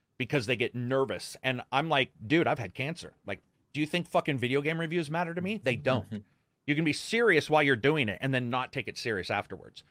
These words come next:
Speaker 1: And so that's what I do. I take the review serious because somebody gave me a game. Then the moment that review goes up,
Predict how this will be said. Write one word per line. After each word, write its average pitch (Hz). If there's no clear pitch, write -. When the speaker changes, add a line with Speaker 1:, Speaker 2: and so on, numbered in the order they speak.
Speaker 1:
And 131
so 160
that's 147
what 127
I 113
do. 110
I 95
take -
the 113
review 110
serious 147
because 101
somebody 120
gave 117
me 123
a 117
game. 123
Then 123
the 110
moment 139
that 180
review 147
goes 107
up, 87